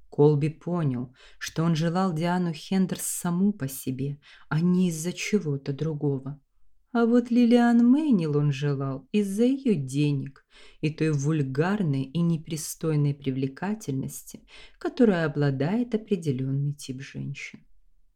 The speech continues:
Он жил в более или менее беззаконной стране и в более или менее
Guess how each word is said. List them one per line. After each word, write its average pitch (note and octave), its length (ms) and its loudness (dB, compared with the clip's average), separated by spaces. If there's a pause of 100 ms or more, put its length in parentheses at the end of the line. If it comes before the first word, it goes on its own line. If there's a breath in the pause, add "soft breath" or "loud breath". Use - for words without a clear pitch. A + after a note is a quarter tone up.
(160)
Он E3+ 240 0
жил F3 240 -2
в D#3+ 180 -2
более F3 460 0
или D#3 280 -2
менее D3+ 600 0 (320 loud breath)
беззаконной E3 840 4
стране D3+ 600 -6 (580 soft breath)
и D#3+ 120 0
в D#3 160 -2
более D#3 480 2
или D3 300 0
менее D3 600 2